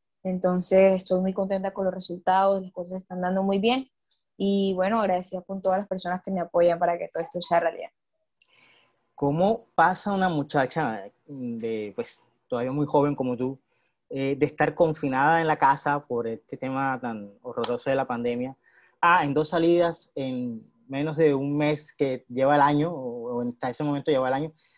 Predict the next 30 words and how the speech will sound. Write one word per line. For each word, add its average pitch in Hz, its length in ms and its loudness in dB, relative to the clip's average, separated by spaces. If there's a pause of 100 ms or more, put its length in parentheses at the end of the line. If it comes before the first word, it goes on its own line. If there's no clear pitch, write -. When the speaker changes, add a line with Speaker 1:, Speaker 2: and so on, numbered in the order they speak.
(100)
Speaker 2:
a 143 100 0
ganarse 139 500 -2
nueve 190 360 4
medallas, 156 640 0 (440)
entre 131 360 -8
oros, 139 420 2
platas, 139 500 2
bronces, 135 600 -6 (400)
además 127 340 -4
en 147 80 -4
un 147 80 -2
circuito 156 460 -2
que, 156 160 6
eh, 185 120 -8 (460)
da 143 140 -2
un 143 100 -4
salto 151 320 2
de 165 60 0
calidad 135 320 -2 (420)
con 147 160 -2
respecto 139 400 -4
a - 20 2
lo 123 60 0
que 123 80 0
se 123 120 -12
compite 120 340 -6
localmente, 190 380 -2
porque 123 160 -8
estás - 200 -14
compitiendo 147 640 -6